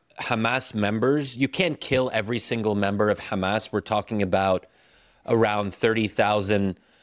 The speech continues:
fighters and, and more members and affiliates. You can't kill every single one. So I think there has to be a serious discussion around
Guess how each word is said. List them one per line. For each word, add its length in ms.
fighters 580
and, 300
and 600
more 360
members 480
and 100
affiliates. 800
You 120
can't 360
kill 280
every 280
single 420
one. 260
So 140
I 80
think 160
there 140
has 260
to 80
be 160
a 60
serious 580
discussion 640
around 500